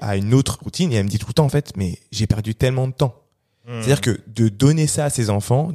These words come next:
Speaker 1: de donner, euh, cette expérience alimentaire, encore une fois, on peut acheter malin, dit comme tout à l'heure, à parler de cagettes, on a parlé de mix, on n'est pas en train de dire que tout le monde peut tout s'offrir, et cetera,
Speaker 2: Hmm,
Speaker 1: on est en
Speaker 2: bien
Speaker 1: train de
Speaker 2: sûr.
Speaker 1: dire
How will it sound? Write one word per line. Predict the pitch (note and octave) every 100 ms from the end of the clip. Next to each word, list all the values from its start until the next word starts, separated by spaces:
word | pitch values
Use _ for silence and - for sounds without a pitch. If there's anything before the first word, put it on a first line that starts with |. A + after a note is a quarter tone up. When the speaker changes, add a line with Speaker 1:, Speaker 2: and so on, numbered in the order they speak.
| A2
Speaker 1:
de | G#2+
donner, | G#2 B2+ C#3+ C#3+ D3 C#3+ - _ _ _ _ -
euh, | A2+ G#2 G2 F#2+ F#2 _ _
cette | - A#2 A2+ -
expérience | C3+ - - B2+ B2+ B2+ C3 - - -
alimentaire, | A2+ A2 A2 F#2+ A2 C3 D#3 - _ _ _ _ _ _ _ _
encore | - G#2+
une | G#2 G#2
fois, | - A2+ G#2 -
on | G2+
peut | - -
acheter | - A#2 - A#2+
malin, | A2+ A2 G#2+ A2 A#2+
dit | G2+
comme | - G#2+
tout | G#2
à | G2+
l'heure, | G2+
à | G2+
parler | A#2 G#2
de | G2+
cagettes, | - G2+ G2+ A2 A2
on |
a | G2+
parlé | G2 A2+ G#2+
de | F#2+
mix, | F#2+ C#3+ - - -
on | -
n'est | -
pas | A2+
en | A#2
train | -
de | A2
dire | G#2+ A#2 -
que | - G2+ G2 -
tout | A2
le | A2
monde | A2+ A2+
peut | G2+
tout | - A2+
s'offrir, | - G#2+ - A2+ A#2+
et | A#2
cetera, | - G#2+ G#2
Speaker 2:
Hmm, | C3+
Speaker 1:
on |
est |
en | A2+
Speaker 2:
bien |
Speaker 1:
train | G#2
de | G#2+
Speaker 2:
sûr. |
Speaker 1:
dire | B2 -